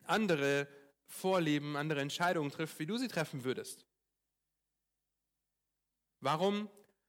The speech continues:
Darum sollen wir einander erbauen, um einfach Gott die Ehre zu geben, und darum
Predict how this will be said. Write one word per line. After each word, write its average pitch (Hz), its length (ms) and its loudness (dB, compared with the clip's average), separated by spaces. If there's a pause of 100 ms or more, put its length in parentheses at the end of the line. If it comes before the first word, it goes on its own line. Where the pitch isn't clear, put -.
(260)
Darum 165 300 2
sollen 156 240 0
wir 151 60 0
einander 156 300 0
erbauen, 165 380 2 (600)
um 156 160 -2
einfach 156 460 0 (340)
Gott 160 260 2
die 170 120 2
Ehre 196 240 4
zu 156 160 -6
geben, 143 420 0 (320)
und 143 300 -2
darum 139 640 2